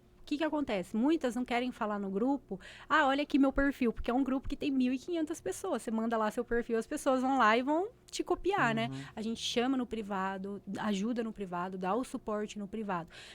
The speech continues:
Speaker 1: Mas a maioria dos cursos que tem muitos alunos, eles bloqueiam. E aí, o que acontece? Ele bloqueia e a pessoa vai ter que ficar ali meia hora, só pra ver se alguém vai responder a pergunta dela. Porque,
Speaker 2: Uhum.
Speaker 1: no,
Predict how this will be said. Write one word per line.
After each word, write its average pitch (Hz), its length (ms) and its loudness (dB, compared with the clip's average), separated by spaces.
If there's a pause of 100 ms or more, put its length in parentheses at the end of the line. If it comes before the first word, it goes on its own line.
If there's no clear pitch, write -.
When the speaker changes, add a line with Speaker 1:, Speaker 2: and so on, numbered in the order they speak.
Speaker 1:
Mas 220 180 4
a 254 60 4
maioria 254 300 4
dos 262 180 -2
cursos 240 340 -6
que - 120 -10
tem 233 160 -4
muitos 233 720 2
alunos, 214 420 0
eles 226 280 -6
bloqueiam. 233 600 -2 (300)
E 240 120 4
aí, 233 120 4
o - 20 -4
que - 100 -6
acontece? 233 520 -2
Ele 226 100 0
bloqueia 254 580 2 (400)
e 247 80 4
a 262 60 6
pessoa 285 260 0
vai 277 100 0
ter 302 80 -6
que - 60 -12
ficar 311 220 0
ali 320 140 4
meia 311 280 4 (140)
hora, 349 180 2 (140)
só 254 200 4
pra 370 140 0
ver 370 120 0
se - 80 -2
alguém 392 180 2
vai 381 100 2
responder 349 400 0
a 330 60 0
pergunta 320 320 -2
dela. 277 200 0
Porque, 247 200 -2
Speaker 2:
Uhum. 247 80 0
Speaker 1:
no, - 100 -4